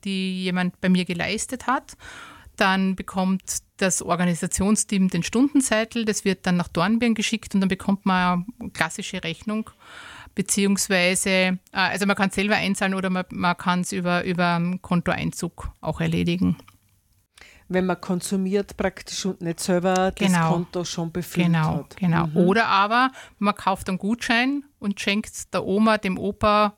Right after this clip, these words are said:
Speaker 1: einen Weihnachtsgutschein mit Zeit. Dann fließt natürlich auch Geld. Das heißt also, ähm, man bekommt eine Rechnung,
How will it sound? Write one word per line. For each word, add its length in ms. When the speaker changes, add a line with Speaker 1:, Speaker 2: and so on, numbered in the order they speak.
Speaker 1:
einen 320
Weihnachtsgutschein 920
mit 260
Zeit. 340
Dann 800
fließt 280
natürlich 360
auch 240
Geld. 280
Das 120
heißt 220
also, 120
ähm, 1080
man 120
bekommt 320
eine 60
Rechnung, 460